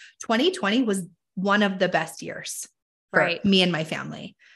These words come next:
Speaker 1: And
Speaker 2: Mm-hmm.
Speaker 1: for different reasons than anyone else would maybe have, right? And I think regardless of the pandemic,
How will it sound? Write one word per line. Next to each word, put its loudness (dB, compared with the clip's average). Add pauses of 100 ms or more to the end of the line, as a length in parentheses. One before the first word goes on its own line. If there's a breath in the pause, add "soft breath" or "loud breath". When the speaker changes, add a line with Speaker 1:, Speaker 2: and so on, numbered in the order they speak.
(400 soft breath)
Speaker 1:
And 4
Speaker 2:
Mm-hmm. -10
Speaker 1:
for 4
different 2
reasons -2
than 2
anyone 2
else -6
would 0
maybe -4
have, -4
right? 4
And 6
I 6
think 2
regardless 2
of 0
the -6
pandemic, -2